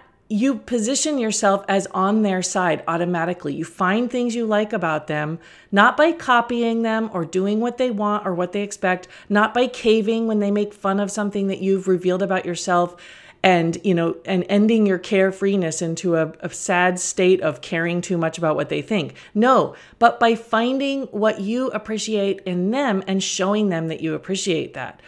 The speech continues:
So here's my advice for building your popularity starting today. Find the kids you like,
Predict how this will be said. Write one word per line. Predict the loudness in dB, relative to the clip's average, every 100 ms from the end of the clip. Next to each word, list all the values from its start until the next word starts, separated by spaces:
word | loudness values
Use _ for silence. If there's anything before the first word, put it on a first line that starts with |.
| -6
So | -2 -2 -2
here's | 0 2 2 -2
my | -4
advice | -2 -2 -2
for | -2 -6
building | -2 -2 -2 -2
your | -4
popularity | -4 -6 -4 -6 -6 -6 -8
starting | -6 -4 -4 -8
today. | -12 -14 -6 -6 -6 -12 -20 -20 -20 -20 _
Find | 0 2 2 0
the | 0
kids | 0 -2 -2 -2
you | 0
like, | 2 2 0 -12 -20